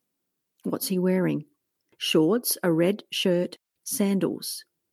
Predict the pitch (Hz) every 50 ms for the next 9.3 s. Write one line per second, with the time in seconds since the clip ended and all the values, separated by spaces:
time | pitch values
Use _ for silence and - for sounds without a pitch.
0 | _ _ _ _ _ _ - 180 175 175 175 175 170 160 180 175 175 160 - 180
1 | 175 180 170 - - - _ _ _ _ _ _ - - 214 190 180 - - 180
2 | 185 190 196 175 175 185 175 185 180 175 175 175 165 143 - 165 - _ _ _
3 | _ _ _ _ _ _ - 185 185 180 - - 185 160 147 147 143 - - 165
4 | 160 165 175 180 175 170 180 180 - - 196 - - - 202 196 202 - 214 208
5 | 208 214 - - - - 294 339 359 - - _ _ _ _ _ _ - 269 277
6 | 277 247 202 185 180 185 - - - - 214 214 196 190 185 175 175 170 160 147
7 | 147 143 147 139 131 - - - _ _ _ _ _ _ _ _ _ _ _ _
8 | _ _ _ _ - - 220 233 285 339 359 320 285 269 240 214 208 190 180 170
9 | - 185 151 - - -